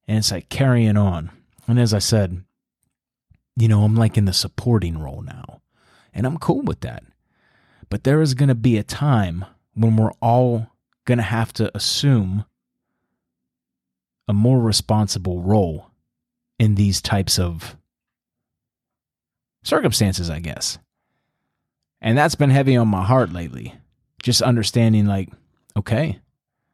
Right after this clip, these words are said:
you know, one day I'm probably gonna have to host. That's probably gonna be up to me at, at some point.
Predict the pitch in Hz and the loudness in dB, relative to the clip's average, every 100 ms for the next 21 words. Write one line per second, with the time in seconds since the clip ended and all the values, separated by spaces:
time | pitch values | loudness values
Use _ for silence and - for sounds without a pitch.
0 | _ _ - 101 98 92 110 113 110 110 | _ _ -4 0 0 2 2 2 2 2
1 | 107 101 98 92 90 87 85 80 - - | 2 0 -2 -2 -4 -4 -6 -8 -10 -10
2 | - - - - _ _ _ _ _ _ | -10 -6 -8 -8 _ _ _ _ _ _
3 | _ _ _ _ _ _ _ - 107 - | _ _ _ _ _ _ _ -8 -6 0
4 | 120 113 107 107 104 104 - 92 90 - | 0 2 2 2 2 -2 -2 -4 -2 -4
5 | - _ _ _ - 95 - 92 - 92 | -12 _ _ _ -4 -4 -4 -2 0 0
6 | - 82 - | -2 -6 -6